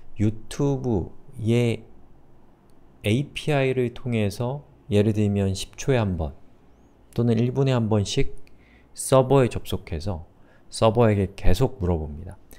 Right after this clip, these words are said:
"지금 이고잉이 라이브 방송이 되고 있어?" 그럼 서버가 "아니." "라이브 방송이 되고 있어?" "아니." "라이브 방송이 되고 있어?" "응." 이라고 하면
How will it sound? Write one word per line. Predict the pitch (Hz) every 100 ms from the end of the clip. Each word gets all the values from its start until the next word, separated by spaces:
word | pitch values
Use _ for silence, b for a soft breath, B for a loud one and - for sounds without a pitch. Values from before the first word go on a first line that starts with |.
| B B -
"지금 | 95 101 101
이고잉이 | 98 95 98 98 85
라이브 | 87 101
방송이 | 101 95 92 92 87
되고 | 92 101
있어?" | 85 - 170 - - _ _ _ _ _ _ - -
그럼 | 90 87
서버가 | 82 107 107 104 139 - - -
"아니." | 90 87 123 - - - - _ _ b b b -
"라이브 | 87 92 107
방송이 | 107 104 104
되고 | 92 95 101
있어?" | 95 135 170 - - - -
"아니." | 90 85 107 117 - _ - b b -
"라이브 | 82 101
방송이 | 107 101 107 98
되고 | - 104
있어?" | 98 - 131 139 - - -
"응." | 160 143 113
이라고 | 107 101 92 92
하면 | 92 110 78